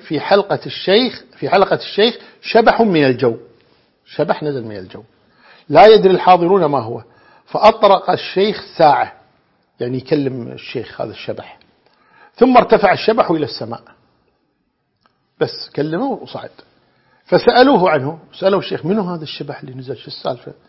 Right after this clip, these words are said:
قال: "هذا ملك وقعت منه هفوة فسقط علينا يستشفع بنا،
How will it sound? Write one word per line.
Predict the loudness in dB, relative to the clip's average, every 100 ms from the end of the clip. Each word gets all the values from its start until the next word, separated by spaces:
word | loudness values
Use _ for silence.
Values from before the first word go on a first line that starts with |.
| _ _ _ -20 _ 2
قال: | 4 4
"هذا | 4 2 0
ملك | -4 -8 -10 -18 -20 -20 _ _ _ _ _
وقعت | -2 2 0 0
منه | -4 -4 -6
هفوة | -8 -12 -18 -20 _ _ _ _ _ _ _ _ _ _
فسقط | -8 2 2 4 4
علينا | 4 4 2 -2
يستشفع | -4 -4 -4 -4 -6 -6 -6
بنا، | -6 -8 -14